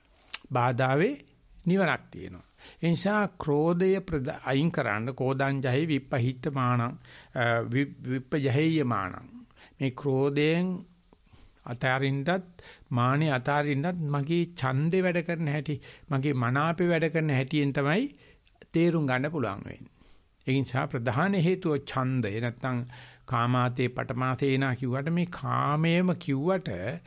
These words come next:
ඒ කාමයේ තියෙන ගොරෝසු රූප කොටස් නෙවෙයි මේ කාම විතක්ක තමයි මෙතන ගන්න තියෙන්නේ. ඒක සාමාන්‍යයෙන්, අ, මිච්ඡා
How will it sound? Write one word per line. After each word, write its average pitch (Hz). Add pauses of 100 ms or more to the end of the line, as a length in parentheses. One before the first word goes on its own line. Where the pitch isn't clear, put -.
(360)
ඒ 156
කාමයේ 160
තියෙන 175 (200)
ගොරෝසු 151 (920)
රූප 139
කොටස් 175
නෙවෙයි 123 (800)
මේ 135
කාම 127
විතක්ක 135
තමයි 135
මෙතන 143
ගන්න -
තියෙන්නේ. - (1080)
ඒක 135
සාමාන්‍යයෙන්, 143 (480)
අ, - (580)
මිච්ඡා 147